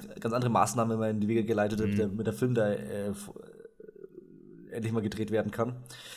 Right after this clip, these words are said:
Speaker 1: Da mache ich mir überhaupt keine Sorgen, dass da was schiefgehen kann. Also überhaupt kein Thema. Das Ding wird
Speaker 2: Nee,
Speaker 1: bei,
Speaker 2: auf keinen
Speaker 1: wird
Speaker 2: Fall.
Speaker 1: bei Cannes wahrscheinlich bei Cannes fünfundzwanzig oder so oder bei Venice, äh, wird er dann auflaufen und dann geht's los.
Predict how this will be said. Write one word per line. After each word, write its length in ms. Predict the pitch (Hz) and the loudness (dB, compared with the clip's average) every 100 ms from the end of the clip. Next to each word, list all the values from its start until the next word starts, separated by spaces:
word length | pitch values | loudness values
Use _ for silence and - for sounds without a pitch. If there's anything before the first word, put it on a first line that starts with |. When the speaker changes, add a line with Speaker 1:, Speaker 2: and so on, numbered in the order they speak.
| - | -10
Speaker 1:
Da 80 | - | 0
mache 140 | 139 | 2
ich 40 | 117 | 4
mir 60 | |
überhaupt 180 | 110 107 | 4 4
keine 140 | 107 107 | 2 2
Sorgen, 340 | 104 101 104 | 4 2 2
dass 220 | 107 - | -2 0
da 180 | 95 90 | 2 2
was 140 | 85 | 0
schiefgehen 380 | - 101 - 92 | -4 -6 -6 -6
kann. 180 | 87 95 | -6 -4
Also 160 | 98 98 | -4 -2
überhaupt 220 | 101 101 | -2 -2
kein 100 | 101 | -4
Thema. 160 | 107 | -2
Das 80 | 104 | -2
Ding 160 | 107 117 | 0 0
wird 120 | 113 | 2
Speaker 2:
Nee, 40 | |
Speaker 1:
bei, 80 | 113 | 2
Speaker 2:
auf 100 | 104 | 0
keinen 120 | - | 0
Speaker 1:
wird 80 | 123 | 0
Speaker 2:
Fall. 40 | 113 | 2
Speaker 1:
bei 100 | 117 | 0
Cannes 360 | - 127 135 | 4 4 6
wahrscheinlich 380 | 127 123 123 123 | 2 4 2 4
bei 140 | 123 117 | 4 2
Cannes 400 | - - 123 127 | 0 2 2 2
fünfundzwanzig 640 | 123 113 - 117 127 135 | -2 -2 0 0 0 0
oder 100 | 127 | 0
so 140 | 127 | 0
oder 100 | 127 | -2
bei 200 | 120 110 104 | 2 2 4
Venice, 340 | 113 131 123 | 2 0 -2
äh, 240 | - 120 | -2 -2
wird 120 | 117 117 | -2 -2
er 60 | |
dann 120 | 113 | -2
auflaufen 480 | - 117 120 120 117 | -2 -2 0 0 0
und 60 | 107 | 0
dann 440 | 101 101 98 - - | 2 2 0 -8 -8
geht's 180 | 104 - | -8 -6
los. 240 | 190 - | -8 -8